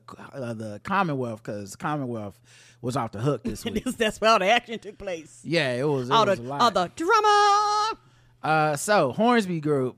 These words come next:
Speaker 1: the people fighting Hornsby.
Speaker 2: Mm-hmm.
Speaker 1: Uh, we start this episode with what I assume to be is maybe Judith in the future or somebody, like, narrating about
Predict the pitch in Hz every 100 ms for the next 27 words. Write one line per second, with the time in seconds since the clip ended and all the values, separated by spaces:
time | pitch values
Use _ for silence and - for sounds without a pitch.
0 | - 123 127 123 185 175 151 143 135 -
1 | 160 143 131 147 127 107 110 131 156 165
2 | 185 _ _ _ _ _ - 147 147 139
3 | 104 151 180 - 240 254 233 202 190 190
4 | 175 156 139 117 _ _ - 135 175 180
5 | 156 - 190 190 180 156 160 151 135 147
6 | 135 120 110 151 180 170 170 151 120 117
7 | 151 - 156 151 170 165 156 156 143 117
8 | 107 120 135 147 151 147 143 143 143 _
9 | _ _ _ _ 120 120 123 143 147 139